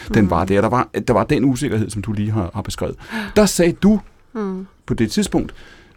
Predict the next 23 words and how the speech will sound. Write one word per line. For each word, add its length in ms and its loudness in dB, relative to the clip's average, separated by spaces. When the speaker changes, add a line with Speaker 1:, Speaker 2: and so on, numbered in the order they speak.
Speaker 1:
fordi 260 0
man 160 2
diskuterede, 500 2
hvad 200 0
kommer 220 -4
det 140 -4
her 120 0
til 140 -6
at 60 -2
betyde? 320 -6
Hvad 140 2
har 160 0
vi 160 -2
indset? 580 -2
Hvilke 300 2
åbenbaringer 640 2
har 100 -4
vist 260 0
sig? 140 -2
Og 120 -4
der 80 0
siger 240 0
du, 220 -2